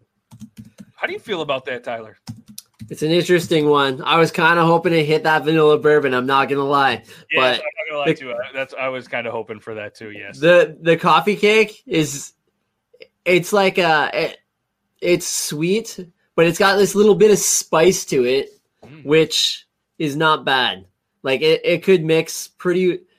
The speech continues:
Speaker 2: that cotton candy blends well. The chocolate would blend with coffee cake. So you could,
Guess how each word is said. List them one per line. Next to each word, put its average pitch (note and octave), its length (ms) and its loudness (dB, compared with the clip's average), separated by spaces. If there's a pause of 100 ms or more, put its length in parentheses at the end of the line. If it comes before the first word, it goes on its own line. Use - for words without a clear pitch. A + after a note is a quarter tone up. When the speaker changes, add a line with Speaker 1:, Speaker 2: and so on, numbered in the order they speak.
Speaker 2:
that F3+ 200 -2
cotton G3 280 2
candy D#3 300 -2
blends C#3 400 -4
well. A#2 380 -6 (680)
The D3+ 100 0
chocolate D#3+ 680 0
would C3+ 320 -2
blend B2 280 -4
with A#2+ 180 -6
coffee A#2+ 340 -4
cake. A2+ 360 -4
So F#3 100 -4
you G3+ 120 2
could, G3+ 300 -2